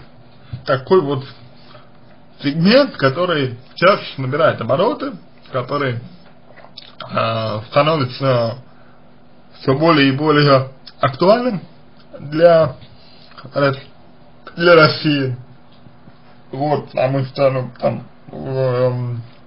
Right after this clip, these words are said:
по-моему, э, в этом году оборот составил тридцать, тридцать миллионов рублей для игровой индустрии. Это довольно много для российской игровой индустрии. Вот.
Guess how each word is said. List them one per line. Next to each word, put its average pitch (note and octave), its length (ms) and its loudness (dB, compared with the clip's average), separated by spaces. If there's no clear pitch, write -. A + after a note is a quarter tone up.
по-моему, C3 460 2
э, C3+ 160 6
в C#3 60 -2
этом F3 260 2
году C3+ 640 2
оборот D3 460 2
составил B2+ 440 4
тридцать, C3 360 -4
тридцать D#3 420 -6
миллионов C3+ 500 -4
рублей C#3+ 400 -4
для A#2+ 440 0
игровой B2 320 0
индустрии. B2+ 420 -6
Это B2+ 280 -6
довольно A#2+ 320 0
много D3+ 260 -4
для C3 180 4
российской B2+ 520 2
игровой A#2 360 -4
индустрии. A2+ 460 -12
Вот. C3+ 460 2